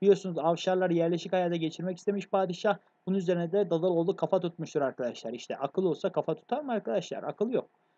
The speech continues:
Yani adam senin kelleni alır ya. Padişahla dalga ge-, şey yapılır mı? Kafa tutulur mu?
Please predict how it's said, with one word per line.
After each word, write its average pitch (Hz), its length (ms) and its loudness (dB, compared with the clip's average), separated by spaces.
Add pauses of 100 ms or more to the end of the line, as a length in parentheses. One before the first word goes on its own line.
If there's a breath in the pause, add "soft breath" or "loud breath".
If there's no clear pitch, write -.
(140)
Yani 117 240 -2
adam 151 220 0
senin 147 220 -2
kelleni 151 420 -2
alır 202 180 0
ya. 202 160 2
Padişahla 135 640 -2
dalga 131 220 -2
ge-, 131 160 -6
şey - 180 -6
yapılır 165 260 -4
mı? 233 140 -6
Kafa 131 220 -4
tutulur 233 320 -10
mu? 214 160 -8